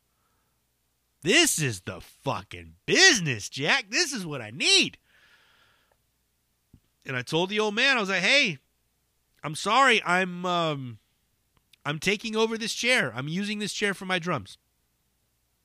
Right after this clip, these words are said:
And they're like, "What?" I'm like, "It sits in the right spot.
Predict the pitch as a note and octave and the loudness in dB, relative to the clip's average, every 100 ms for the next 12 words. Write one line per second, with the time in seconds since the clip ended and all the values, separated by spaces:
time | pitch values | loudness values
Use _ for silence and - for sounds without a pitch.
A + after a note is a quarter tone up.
0 | _ - A#2+ A#2 A2 G#2 F#2 F2 F2+ G#3 | _ -14 -8 -6 -6 -8 -10 -12 -4 -4
1 | - - - _ _ _ _ _ _ _ | -4 -10 -16 _ _ _ _ _ _ _
2 | _ - G#2+ A2 G#2+ - A2+ - - G#3 | _ -14 -8 -6 -6 -8 -10 -8 -4 -4
3 | A3+ - G#3 G3+ G#3+ - - G#3+ A3+ - | -4 -6 -6 -4 -4 -6 -2 2 0 -2